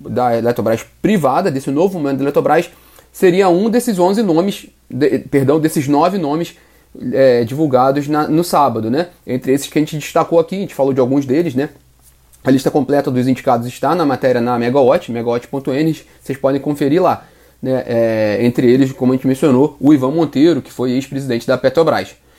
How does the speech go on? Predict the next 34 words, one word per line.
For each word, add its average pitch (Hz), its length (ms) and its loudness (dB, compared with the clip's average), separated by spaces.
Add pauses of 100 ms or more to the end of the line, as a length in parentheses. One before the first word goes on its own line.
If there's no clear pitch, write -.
(180)
Bom, 135 340 0
vamos 160 340 0
ver 165 140 2
como 175 140 -4
é 180 60 -4
que 180 60 -12
vai 175 100 2
ser 175 180 -2
hoje, 165 340 4
né, 156 120 0
o 160 80 0
desempenho 170 560 -4 (280)
das 185 300 0
ações 156 360 0
da 151 60 2
Eletrobras 151 580 2 (320)
na 160 220 0
B 196 140 4
três, 180 400 0 (180)
que - 120 0
já 156 80 4
seria 160 200 0
a 160 40 -2
primeira 175 340 2
reação 185 480 2
dos 165 120 -4
investidores 139 760 0 (100)
a 208 180 2
esse, 240 180 2
a - 200 0
esse 156 340 0 (380)
passo 180 340 -2
da 139 140 -2
renúncia 135 560 -4